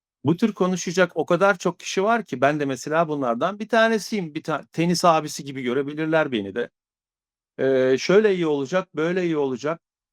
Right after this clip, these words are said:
gibi veya başkanın söylediği gibi, e,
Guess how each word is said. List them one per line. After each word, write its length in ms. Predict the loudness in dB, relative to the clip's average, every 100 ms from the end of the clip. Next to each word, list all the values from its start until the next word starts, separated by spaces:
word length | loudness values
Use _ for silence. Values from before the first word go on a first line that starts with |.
| -10
gibi 380 | -6 -4 -6 -10 _
veya 500 | 0 2 4 4 2 -4 _ _
başkanın 540 | 0 0 -2 -4 -4 -6
söylediği 560 | -4 -2 0 0 -2
gibi, 400 | 0 0 0 0 -6 _ _ _ _ _
e, 60 | -2